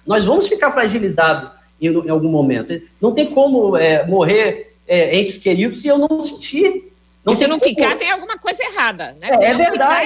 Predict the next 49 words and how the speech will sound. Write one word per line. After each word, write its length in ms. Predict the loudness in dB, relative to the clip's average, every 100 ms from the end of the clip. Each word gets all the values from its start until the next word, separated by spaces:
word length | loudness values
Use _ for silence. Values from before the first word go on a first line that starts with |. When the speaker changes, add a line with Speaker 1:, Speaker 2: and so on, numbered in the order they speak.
| -4
Speaker 2:
é 40 | -8
que 40 |
não 160 | -10 -12
tá 160 | -14 -10
bem. 240 | -12 -10
Speaker 1:
Então, 180 | -6 -4
Speaker 2:
Se 60 |
não 60 | -4
Speaker 1:
então 180 | -2 -2
Speaker 2:
ficar, 120 | -2
Speaker 1:
o 20 |
Speaker 2:
é 0 |
Speaker 1:
que 60 | -4
Speaker 2:
que 60 | -4
não 80 | -6
tá 80 | 0
bem. 200 | 2 2
Speaker 1:
acontece? 320 | -2 -10 -16 -10
Então, 400 | -4 0 2 0
isso 240 | -2 -4 -2
não 80 |
é 60 | -2
que 100 | -2
a 40 |
minha 180 | 0 -2
fé 180 | -2 -2
vai 160 | 0 0
abalar, 600 | 2 0 0 -4 -10 -6
mas 320 | 0 0 2
eu, 240 | 0 0 -2
como 240 | -6 -6
ser 340 | -8 -4 -2 0
emocional, 960 | 0 -4 -2 -2 0 2 2 -2 -10 -4
eu 180 | -4
vou 200 | 0 -2
ficar 320 | -2 -4 -4 0
fragilizado. 800 | 0 0 -6 0 2 2 -2 -16 _ _ -6
Mas 220 | -2 -2
como 260 | -2 -2 -2
eu 80 | -2
tenho 160 | -2
uma 200 | 0 0 2 0 0 -6 -6
convicção 720 | -12 -10 -2 0 2 0 -2
de 120 | -8 -10
que 180 | -2
eu 100 | -2 -2
estou 460 | -6 -2 0 0
em 120 | -2
Deus, 600 | 0 2 2 0 -4 -10